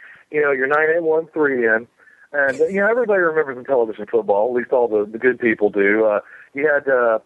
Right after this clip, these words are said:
five people total on each team, and, uh, there were, there, there was no, you know, there were no win conditions. One team wasn't better than another. You weren't, you weren't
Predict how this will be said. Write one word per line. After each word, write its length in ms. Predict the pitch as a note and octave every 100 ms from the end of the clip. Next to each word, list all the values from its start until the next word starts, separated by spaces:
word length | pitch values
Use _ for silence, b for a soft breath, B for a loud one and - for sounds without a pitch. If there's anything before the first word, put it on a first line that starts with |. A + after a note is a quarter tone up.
| _
five 320 | E3 E3+ -
people 260 | G3 F3 D#3 -
total 360 | D#3+ D#3 D#3 -
on 220 | C3 C3
each 160 | D#3+ - -
team, 380 | C#3+ C3+ C3+ - B B B -
and, 500 | C3+ C3 B2 B2 B2
uh, 420 | A#2+ A2+ A2 G#2+
there 120 | D3 C#3
were, 180 | C#3 -
there, 240 | B2 C3+ C3+
there 160 | B2+ C#3
was 140 | C3
no, 540 | D#3 E3 E3 D#3 C#3+ C#3
you 160 | D3+ D3
know, 180 | C#3+ C3+
there 100 | C#3+
were 60 | C#3+
no 140 | E3
win 260 | D#3 D#3+ D#3+
conditions. 720 | D#3+ D#3 D3+ - D#3 D3 C#3
One 200 | C#3+ D#3
team 220 | D#3 D#3+
wasn't 260 | D#3 D3+ C#3
better 200 | D3 D3
than 140 | D3 C#3+
another. 420 | C#3+ C#3+ C#3+ C#3
You 140 | D3
weren't, 220 | D3 C#3+ B B B -
you 120 | D#3+
weren't 260 | F3+ F3+